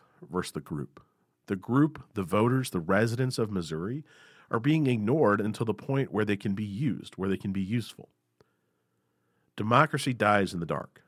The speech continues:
The corners of the chamber where the debate isn't on the microphone. The offices and restaurants where the debate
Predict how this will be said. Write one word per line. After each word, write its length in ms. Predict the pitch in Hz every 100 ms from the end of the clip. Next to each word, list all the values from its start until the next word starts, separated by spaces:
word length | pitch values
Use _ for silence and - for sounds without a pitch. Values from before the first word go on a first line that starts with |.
| _ _ _
The 60 | -
corners 460 | - - 123 127 113
of 60 |
the 80 | 107
chamber 360 | - 98 92 82
where 160 | 85
the 100 | 90
debate 320 | 85 85 104 107
isn't 240 | 101 92
on 120 | 87 82
the 60 |
microphone. 520 | 78 85 - - 64 65 - - -
The 100 | 98
offices 440 | 107 110 - 95
and 140 | 85 87
restaurants 500 | 104 - 87 82 -
where 80 |
the 60 | 87
debate 340 | 85 98 101